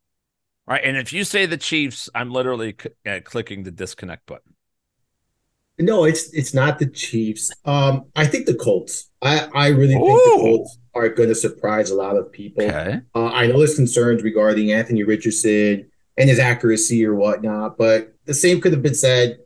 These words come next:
Speaker 2: about Josh Allen early on in his career. And I think this,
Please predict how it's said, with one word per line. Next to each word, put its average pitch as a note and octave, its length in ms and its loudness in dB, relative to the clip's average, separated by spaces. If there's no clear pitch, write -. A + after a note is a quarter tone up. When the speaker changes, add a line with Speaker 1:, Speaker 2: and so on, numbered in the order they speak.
Speaker 2:
about B2 340 -2
Josh A#2+ 240 -2
Allen A#2 240 0
early A#2 220 0
on A2+ 80 -2
in A2+ 60 0
his G#2+ 100 -6
career. A2+ 320 0
And C3+ 100 -2
I D3+ 60 2
think E3+ 200 -2
this, - 300 -2